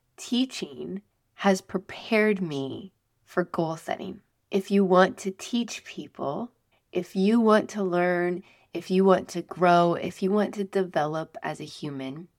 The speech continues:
you need a reason to learn something. You need to see value in what you're learning and connect it to other things. And you need to get feedback on if what you're learning is working. I wish for you a clear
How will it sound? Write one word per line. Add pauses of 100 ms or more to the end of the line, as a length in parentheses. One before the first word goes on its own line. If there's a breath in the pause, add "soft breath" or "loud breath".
(320)
you
need
a
reason
to
learn
something. (300)
You
need
to
see
value (340 soft breath)
in
what
you're
learning
and
connect
it
to
other
things. (460 soft breath)
And
you
need
to
get
feedback
on (100)
if (340)
what
you're
learning (260)
is
working. (440)
I
wish
for
you
a
clear